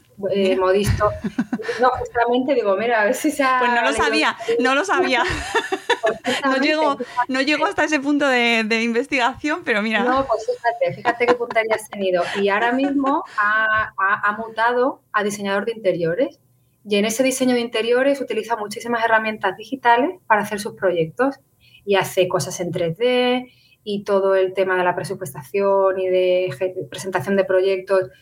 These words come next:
Speaker 1: Aplica muchísima tecnología cuando en la vida había utilizado tecnología porque efectivamente viene del campo que tú acabas de decir. Entonces, eh, claro que los trabajos cada vez, eh, en Estados Unidos creo que la media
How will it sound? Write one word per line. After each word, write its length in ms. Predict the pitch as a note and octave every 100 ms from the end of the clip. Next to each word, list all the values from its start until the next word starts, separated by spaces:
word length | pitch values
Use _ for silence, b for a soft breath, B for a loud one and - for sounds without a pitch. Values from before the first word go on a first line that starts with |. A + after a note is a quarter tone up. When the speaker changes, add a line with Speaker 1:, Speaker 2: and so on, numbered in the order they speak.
| b b -
Speaker 1:
Aplica 360 | F#3+ G#3 G#3 A3
muchísima 480 | G#3 G#3+ A3+ A#3
tecnología 520 | A#3 A3 G#3+ G#3+ A#3 A3+
cuando 260 | G#3 G3+
en 160 | G3 F#3+
la 160 | F3
vida 300 | F#3 C4+ A#3+
había 160 | F#3 F#3
utilizado 340 | F#3 F#3+ - G3
tecnología 540 | F#3+ F#3 E3 - A3+
porque 200 | A3 G3
efectivamente 600 | F#3+ - G3+ G#3 G3+ G#3
viene 280 | G3+ G3 G#3
del 140 | G3+
campo 320 | G3+ G3 G3+
que 120 | G#3+ G3+
tú 160 | G3+
acabas 260 | F#3 F#3+ E3+
de 80 | E3+
decir. 380 | D#3 C#3 B2 - _ _ - b b b b -
Entonces, 640 | F#3 G#3 G#3 G#3 F3+ F3+
eh, 380 | F#3+ F3+ F3 F3 - _ _ _ - - _ _ -
claro 380 | G#3+ A3 C#4 C#4
que 120 | B3+
los 220 | A#3 A3
trabajos 420 | A3+ G#3+ G#3+ A3 A3
cada 200 | G#3 G3+
vez, 180 | G3+
eh, 200 | G#3 G#3 - F#3
en 140 | G3
Estados 280 | G3 A3 A3+
Unidos 360 | B3 B3 B3 A#3
creo 200 | A3+ A3
que 80 | A3
la 140 | G3
media 580 | F#3 G#3 G#3+ A3 G#3 G#3